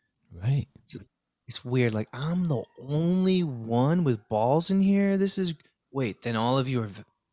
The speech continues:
Speaker 2: got the vaccine. Like, what is it?"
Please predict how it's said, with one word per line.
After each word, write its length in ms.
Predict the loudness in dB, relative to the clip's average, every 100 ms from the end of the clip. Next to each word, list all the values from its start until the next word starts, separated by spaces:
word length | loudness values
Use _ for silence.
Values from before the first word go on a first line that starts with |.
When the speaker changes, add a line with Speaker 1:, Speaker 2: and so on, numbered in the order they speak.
| -14
Speaker 2:
got 220 | -14 -12
the 80 | -6
vaccine. 720 | -6 -4 -2 -2 -2 -4 -8 _ _ _ _ _ _ -12
Like, 180 | -10
what 340 | -6 2 4 6
is 280 | 6 4 0
it?" 140 | -4